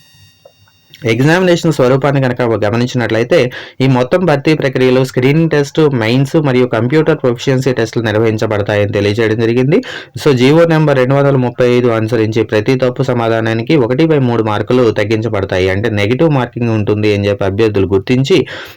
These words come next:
ఆ, ప్రిపేర్ అయ్యేటువంటి సందర్భంలోనూ, అలాగే ప్రాక్టీస్ చేసేటువంటి సందర్భంలోనూ దృష్టిలో ఉంచుకోవాల్సి ఉంటుంది. ఈ పరీక్షలను వచ్చేసి పదమూడు జిల్లాల యొక్క జిల్లా కేంద్రాలు లేదా ప్రధాన పట్టణాల్లో నిర్వహించడం జరుగుతుంది.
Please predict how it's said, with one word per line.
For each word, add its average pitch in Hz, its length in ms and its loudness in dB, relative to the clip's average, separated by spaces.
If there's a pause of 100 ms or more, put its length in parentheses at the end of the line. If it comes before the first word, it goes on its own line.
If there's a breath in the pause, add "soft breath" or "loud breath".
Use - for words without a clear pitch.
(120)
ఆ, 113 100 -2
ప్రిపేర్ 127 360 0
అయ్యేటువంటి 127 380 2
సందర్భంలోనూ, 110 600 0
అలాగే 127 200 0
ప్రాక్టీస్ 120 480 -2
చేసేటువంటి 113 560 0
సందర్భంలోనూ 110 640 -2
దృష్టిలో 113 360 0
ఉంచుకోవాల్సి 92 500 -2
ఉంటుంది. 85 300 -4 (400 loud breath)
ఈ 123 60 2
పరీక్షలను 139 500 0
వచ్చేసి 135 300 0
పదమూడు 151 440 0
జిల్లాల 135 340 0
యొక్క 127 180 0
జిల్లా 113 260 0
కేంద్రాలు 113 460 0
లేదా 110 220 0
ప్రధాన 107 380 -2
పట్టణాల్లో 107 460 -2
నిర్వహించడం 101 560 -2
జరుగుతుంది. 85 440 -4